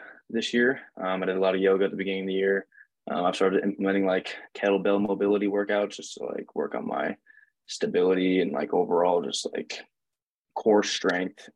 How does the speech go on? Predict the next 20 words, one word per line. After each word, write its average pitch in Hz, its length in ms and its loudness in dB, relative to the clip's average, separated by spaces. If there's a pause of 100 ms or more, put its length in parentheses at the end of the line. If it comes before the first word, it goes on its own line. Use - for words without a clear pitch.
(100)
um, 92 420 -4
within 98 300 0
my 82 140 2
flexibility. 95 800 4 (600)
Um, 71 460 2 (480)
and 107 80 2
I 101 60 0
found, 113 440 4 (680)
and 113 80 0
I, - 240 0
I 107 60 4
originally 113 320 2
didn't 98 160 -4
wanna 95 180 -4
do 92 120 -4
this 92 140 -4
because, 92 600 -4 (840)
you 95 120 -4
know, 65 440 -4
the - 80 -4